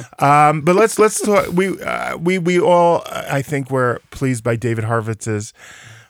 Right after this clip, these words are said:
uh, article in the Times of Israel, his, uh, editorial that, that we're all looking at the negative of third elections because we're all miserable about third elections and we're angry about third elections.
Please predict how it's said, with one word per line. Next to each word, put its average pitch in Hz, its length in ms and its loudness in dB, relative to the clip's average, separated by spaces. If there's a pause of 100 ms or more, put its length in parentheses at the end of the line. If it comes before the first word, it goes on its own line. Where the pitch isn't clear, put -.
(140)
uh, 107 500 0 (260)
article 123 440 0
in 117 220 -2
the 113 80 -2
Times 110 300 -4
of 107 60 -4
Israel, 156 320 0
his, 107 380 -4
uh, 98 220 -2
editorial 110 680 -2
that, 104 300 -2 (540)
that 113 100 0
we're 127 160 4
all 147 160 4
looking 135 300 0
at 123 80 -2
the 120 80 -4
negative 120 400 0
of 110 100 -6
third 113 180 -2
elections 117 520 -2
because 104 420 -6
we're 110 140 -2
all 107 100 -2
miserable 107 420 -4
about 107 260 -4
third 104 160 -4
elections 113 600 -6 (320)
and 107 140 -2
we're 113 80 0
angry 117 320 -2
about 107 260 -4
third 110 160 -2
elections. 113 580 -6